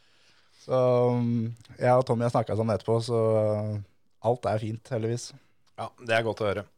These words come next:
Speaker 2: Jeg, eh, jeg håper jo det at, eh, jeg vet ikke om du har fått høre noe fra Tommy og hvorfor han kjørte dette her, ja?
Speaker 1: Nei, det er jo, Hyundai har jo kommet med en ny serie som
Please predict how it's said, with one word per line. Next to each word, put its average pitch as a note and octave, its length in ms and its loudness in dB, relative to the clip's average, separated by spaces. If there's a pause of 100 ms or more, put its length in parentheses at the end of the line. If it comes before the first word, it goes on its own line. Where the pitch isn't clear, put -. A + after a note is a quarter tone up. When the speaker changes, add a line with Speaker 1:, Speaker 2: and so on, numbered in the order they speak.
(840)
Speaker 2:
Jeg, B2 260 0
eh, D#3+ 320 -2
jeg A#2 160 2
håper D#3 320 -2
jo G#2 60 -4
det F#2+ 100 -6
at, F#2+ 720 -6
eh, G#2 840 -4 (480)
jeg D#3 180 -6
vet D#3+ 100 -4
ikke E3+ 120 -4
om E3 80 -4
du D3 80 0 (100)
har C#3+ 160 6
fått D3 160 -2
høre A2+ 240 0
noe A2+ 160 -6
fra B2 160 -2
Tommy G2+ 240 -4
og G#2+ 160 -4
hvorfor F2+ 580 -6
han C#3+ 220 -2
kjørte D3 300 -6
dette D3+ 180 -8
her, A3 160 0
ja? G#3+ 60 -8 (1300)
Speaker 1:
Nei, A#2 200 -6
det B2+ 140 2
er B2+ 180 4
jo, C#3+ 60 -2 (100)
Hyundai B2+ 400 2
har B2 160 2
jo A#2 160 0
kommet G2+ 320 -6
med A2 80 -4
en A2 80 -4
ny G#2 120 -4
serie F#2+ 380 -4
som G#2 200 -6